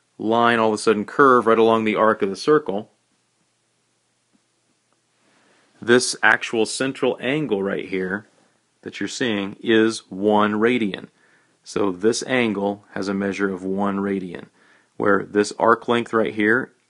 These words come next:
is the length of the radius, and then right here to the center of the circle is also the length of the radius. This is defined as one radian.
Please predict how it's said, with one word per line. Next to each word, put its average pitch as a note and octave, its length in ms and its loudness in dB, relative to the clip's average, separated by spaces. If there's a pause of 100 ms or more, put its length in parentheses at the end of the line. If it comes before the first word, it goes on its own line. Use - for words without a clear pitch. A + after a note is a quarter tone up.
(120)
is G#2+ 360 0
the G#2 100 2
length G#2+ 280 -2
of G2+ 100 -6
the G#2 80 -2
radius, A2 460 -2
and G#2 120 -6
then G2+ 120 -4
right G2+ 180 -6
here G2+ 240 -4
to - 100 -12
the F#2+ 120 -10
center G#2 260 -4
of F#2+ 80 -8
the G2 80 -8
circle G#2+ 340 -4
is G2+ 100 -8
also G#2+ 260 -2
the G2+ 120 -2
length G#2 240 -4
of G2 60 -8
the G2 80 -6
radius. G2 440 -6 (440)
This A#2+ 180 0
is C3 120 -2
defined A2+ 480 0
as G#2 120 -10
one G2+ 280 -4
radian. G2+ 420 -6